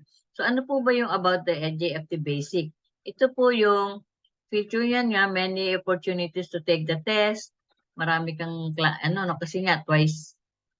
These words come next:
ano, six times a year siya, no? So, every two months, meron, no? Merong ig-, sige, schedule. And then, can be used to apply for the specified skilled work, worker. So, num-, number one, residency status. So, ito yun po, no? So, kaya sa,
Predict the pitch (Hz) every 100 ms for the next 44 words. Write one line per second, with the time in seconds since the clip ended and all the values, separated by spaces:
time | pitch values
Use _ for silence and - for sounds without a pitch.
0 | _ - 165 156 202 196 - 180 160 -
1 | 175 185 185 175 165 220 190 160 175 208
2 | 226 175 160 151 160 170 170 190 202 202
3 | _ _ _ _ _ - 151 147 180 175
4 | 156 180 202 170 156 151 143 143 135 147
5 | 156 156 151 151 156 - 147 127 170 165
6 | 139 - _ _ 175 196 196 233 233 233
7 | 233 233 202 208 190 190 185 185 170 156
8 | 175 170 170 165 156 151 - 165 160 143
9 | 147 143 - _ _ _ 160 151 143 180
10 | 170 147 139 - 143 135 139 139 143 139
11 | 135 135 143 147 139 156 160 147 143 139
12 | 139 - 123 120 147 151 165 156 - _
13 | - 175 196 185 160 156 180 160 180 220
14 | 214 165 156 151 151 -